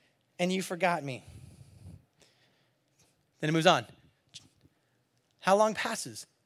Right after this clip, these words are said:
Two more years. Two full years had passed. And then Pharaoh has a dream. And we can stop right there. Pharaoh's dream is the catalyst for the end of the story. Because then the cupbearer remembers,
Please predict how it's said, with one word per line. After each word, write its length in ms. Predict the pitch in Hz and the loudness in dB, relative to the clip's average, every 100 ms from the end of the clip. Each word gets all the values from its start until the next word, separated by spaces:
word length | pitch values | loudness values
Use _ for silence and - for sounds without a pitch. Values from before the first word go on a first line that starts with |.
| _ | _
Two 380 | - - 381 403 359 | 4 8 8 8 6
more 100 | 381 | 6
years. 680 | 320 - 370 - 160 - - - _ _ _ _ _ _ | 4 4 2 0 -8 -10 -20 -20 _ _ _ _ _ _
Two 200 | - 370 | 4 6
full 240 | 277 359 339 | 6 4 4
years 280 | 359 359 | 6 4
had 160 | 311 294 | 2 -2
passed. 640 | - 339 311 214 - - _ _ - _ | 0 0 0 -2 -6 -10 _ _ -20 _
And 120 | 214 | 4
then 120 | 269 285 | 4 6
Pharaoh 340 | 349 392 370 | 6 8 10
has 220 | 247 233 | 8 6
a 40 | 214 | 2
dream. 440 | 196 175 117 82 _ _ _ _ _ _ _ _ _ _ _ | 2 0 -2 -10 _ _ _ _ _ _ _ _ _ _ _
And 80 | 156 | -12
we 80 | 147 | -10
can 160 | 135 127 - | -12 -18 -6
stop 240 | 135 131 | -4 -2
right 140 | 127 | -6
there. 220 | 131 117 - _ _ _ - - - - | -6 -8 -10 _ _ _ -14 -14 -6 2
Pharaoh's 340 | 208 220 180 | 4 4 2
dream 260 | 175 180 170 | -4 -4 -4
is 80 | 143 | -6
the 80 | |
catalyst 680 | 151 - 170 160 151 135 - | -8 -6 -4 -4 -6 -8 -12
for 140 | - 151 | -14 -12
the 120 | 143 | -10
end 120 | 139 | -10
of 60 | 127 | -12
the 60 | |
story. 480 | 123 165 147 95 110 _ _ _ _ _ _ _ - | -12 -10 -10 -12 -18 _ _ _ _ _ _ _ -20
Because 260 | 147 156 131 | -14 -10 -8
then 180 | 160 156 | -6 -6
the 60 | |
cupbearer 420 | - 147 139 131 | -8 -8 -8 -8
remembers, 800 | 127 127 131 123 123 131 - - | -8 -12 -12 -12 -12 -10 -12 -12